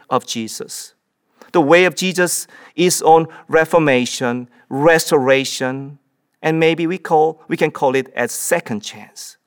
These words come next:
That's how we can be fruitful in life.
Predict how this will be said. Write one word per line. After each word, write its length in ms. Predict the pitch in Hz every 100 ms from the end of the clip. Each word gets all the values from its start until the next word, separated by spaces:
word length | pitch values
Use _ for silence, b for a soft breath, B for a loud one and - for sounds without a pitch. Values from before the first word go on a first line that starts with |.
| _ -
That's 220 | 220 247 -
how 160 | 208
we 140 | 185 196
can 240 | 196 180
be 240 | 160 170 156 b b
fruitful 680 | - 196 165 - 117 107 - _ -
in 200 | 123 113
life. 500 | 113 104 - -